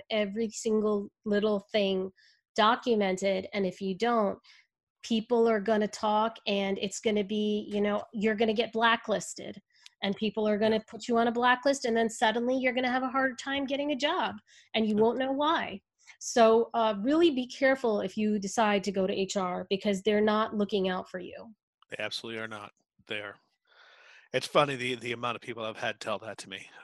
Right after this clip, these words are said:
Speaker 2: Um,
Speaker 1: <laughs> It's, it's true. <laughs>
Speaker 2: It is. It absolutely is. It absolutely is. Uh, because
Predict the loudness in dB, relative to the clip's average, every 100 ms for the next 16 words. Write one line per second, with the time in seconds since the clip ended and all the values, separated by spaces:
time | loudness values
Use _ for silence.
0 | -8 -2 0 2 -2 -6 -16 -20 _ _
1 | _ _ 2 2 2 -8 -6 -6 -4 2
2 | 4 2 0 -2 0 4 4 4 2 2
3 | 2 2 -2 -2 -2 -6 -8 -6 -6 -6
4 | -8 -6 -6 -6 -8 -10 -20 -20 -20 _
5 | -4 0 0 -2 -2 0 -2